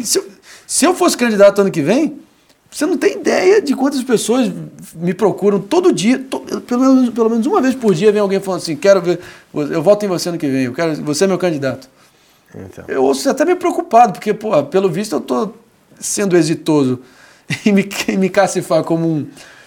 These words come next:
Speaker 1: aspirante a deputado e não um aspirante a apresentador de talk show. Mas, mas isso é uma construção diária. E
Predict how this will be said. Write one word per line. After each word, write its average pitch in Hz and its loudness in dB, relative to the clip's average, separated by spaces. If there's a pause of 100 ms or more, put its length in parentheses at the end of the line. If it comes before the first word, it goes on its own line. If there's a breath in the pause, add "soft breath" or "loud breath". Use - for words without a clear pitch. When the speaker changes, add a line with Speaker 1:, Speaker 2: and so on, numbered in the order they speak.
(240 loud breath)
Speaker 1:
aspirante 165 0
a 165 2
deputado 214 2
e 262 2
não 254 0
um 240 0
aspirante 196 -2
a - -2
apresentador 190 -4
de 180 -12
talk 185 -6
show. 151 -4 (280 loud breath)
Mas, 269 -4 (140)
mas 254 -4 (360)
isso 240 -6
é - 0
uma 247 2
construção 202 -4
diária. 147 4 (1200 soft breath)
E 127 2